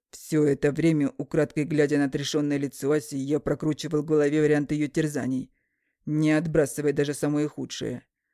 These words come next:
О чём думала всё это время, неохотно ковыряясь в своей тарелке. Такое чувство, что уже приняла важное решение за нас двоих и вряд ли пересмотрит свои взгляды на сложившуюся ситуацию. После выкидыша Ася стала недосягаемой,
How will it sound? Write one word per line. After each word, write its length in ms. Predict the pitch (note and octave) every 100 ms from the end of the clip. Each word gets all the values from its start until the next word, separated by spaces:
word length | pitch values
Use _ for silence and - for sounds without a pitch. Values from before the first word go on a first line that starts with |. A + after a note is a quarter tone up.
| _ _ _ -
О 140 | D3+
чём 260 | - D#3+ D#3
думала 440 | F#3 F3+ C#3 C3+
всё 200 | - D3
это 180 | C#3 D#3+
время, 480 | D#3+ C3 B2+ B2 - _ _ _ _ _
неохотно 680 | D3 D3 D3 C#3 E3 D#3+ D#3
ковыряясь 420 | C3+ D#3 D3+ C#3+ -
в 40 |
своей 260 | E3 D3 C#3
тарелке. 640 | D3+ D3 C3+ - B2+ - _ _ _ _ _ _ _
Такое 380 | D#3 D#3 D#3+ D3
чувство, 440 | - E3 - D#3
что 280 | D3+ - D#3+
уже 240 | D3 D3
приняла 420 | C#3 D#3 D3+ D3+ D3
важное 340 | D3 C#3 D3+
решение 460 | C#3+ - D#3 D3 C#3
за 100 | D3
нас 200 | D3 C#3+
двоих 480 | C#3+ D3+ D#3+ - _ _ _ _ -
и 200 | D3+ D3
вряд 280 | D#3 D#3 D3
ли 100 | C#3
пересмотрит 680 | D3 C#3+ - E3 D#3 D3
свои 240 | D#3 C#3+ C#3
взгляды 380 | C3 D#3 C#3+
на 80 | C3+
сложившуюся 540 | C3 C#3+ C#3+ D#3+ C#3 C#3+
ситуацию. 800 | D3 D#3 D3 C3 - C3 B2 - _ _ _ _ _
После 340 | D#3 C#3+ D#3 D3+
выкидыша 580 | E3+ E3+ D#3+ C#3+ D3
Ася 180 | C#3 D3+
стала 240 | C#3+ D3+ D3+
недосягаемой, 920 | D3 D3 D3 D#3+ D3+ C#3 B2+ A#2+